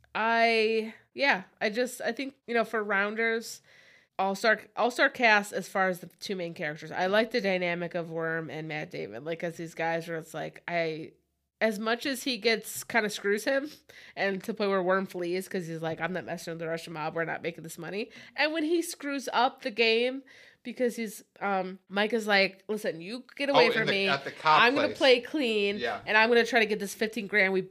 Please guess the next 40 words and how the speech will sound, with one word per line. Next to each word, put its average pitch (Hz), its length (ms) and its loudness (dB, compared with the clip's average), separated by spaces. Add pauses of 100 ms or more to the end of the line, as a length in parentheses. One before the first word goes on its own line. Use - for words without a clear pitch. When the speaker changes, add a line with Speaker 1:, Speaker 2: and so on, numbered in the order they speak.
Speaker 1:
we 214 80 -4
both 196 360 0
owe 185 180 0
now." 160 320 -4 (380)
And, 208 400 0
uh, 175 400 2 (160)
you 208 140 -4
know, 196 80 0
Worm 220 260 0
can't - 260 4
help 196 280 -2
it, 190 180 0
s-, - 280 -14 (100)
gets 214 200 0
himself 202 380 0
into 202 160 -2
the 175 100 -6
game 180 340 -2
that 170 300 2
Mike's 175 280 -2
playing 170 480 0
and 165 80 -2
then 165 100 -2
screws 180 380 -4
it 170 100 -4
up, 165 240 0
gets - 160 -6
busted. 170 500 -2
Speaker 2:
And 143 100 0
Speaker 1:
They 143 40 -6
Speaker 2:
Mike 156 200 6
Speaker 1:
get 320 100 4
Speaker 2:
is - 80 -4
Speaker 1:
their 311 80 8
ass 269 380 10
Speaker 2:
dominating. 208 220 -6 (320)
Speaker 1:
kicked. - 720 2 (340)
And 254 160 -2
it's 247 200 -4
like, 247 500 2